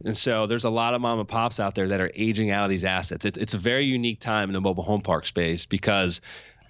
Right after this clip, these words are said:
the average age, I'm not <laughs> joking, we bought seven parks last year,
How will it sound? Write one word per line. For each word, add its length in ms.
the 200
average 380
age, 340
I'm 140
not 100
<laughs> 100
joking, 340
we 120
bought 220
seven 320
parks 320
last 360
year, 240